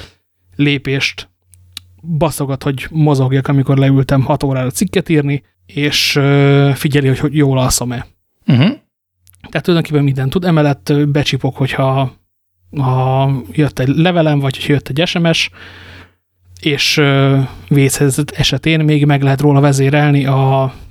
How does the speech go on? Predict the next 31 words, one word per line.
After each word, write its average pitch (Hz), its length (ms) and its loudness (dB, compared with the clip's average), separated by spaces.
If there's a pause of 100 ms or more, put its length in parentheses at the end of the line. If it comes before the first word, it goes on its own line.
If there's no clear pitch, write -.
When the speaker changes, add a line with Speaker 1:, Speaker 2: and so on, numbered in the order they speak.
(120)
Speaker 1:
telefonomon 135 540 0
a 139 160 2
zenelejátszást 131 800 0
is. - 320 -4 (240)
Mondjuk 156 280 2
a 156 240 2
app, 156 300 -4
ö, 143 240 -2 (180)
library, 135 540 2
vagy 135 140 2
app, 139 240 -2 (240)
app 160 200 -4
könyvtár, 139 460 -2
amit 139 240 0
a 135 100 0
Fitbit 135 340 0
az 139 100 2
biztosít, 139 440 0
az, 131 260 -2 (120)
hát, - 160 -20
nem 143 160 0
egy 131 180 -2
ilyen 135 160 2
nagyon 131 320 2
vastag, 170 440 0
de 147 260 0 (600)
minde-, 165 280 -4
mindenre 143 440 2
van 127 200 -2
valami. 123 440 0 (180)
Speaker 2:
Aha. 156 500 -6